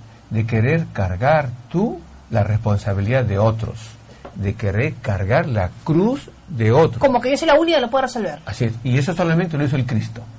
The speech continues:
Speaker 1: El Cristo carga la cruz, los problemas de la humanidad, la responsabilidad.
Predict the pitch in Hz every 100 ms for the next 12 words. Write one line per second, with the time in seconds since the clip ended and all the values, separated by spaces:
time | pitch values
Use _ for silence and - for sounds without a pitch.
0 | - - - 117 113 147 170 165 127 151
1 | 170 160 120 95 - 180 208 254 339 -
2 | - - - 107 - 110 113 147 196 190
3 | 143 113 98 90 95 87 - - - -
4 | 104 95 92 98 87 92 92 98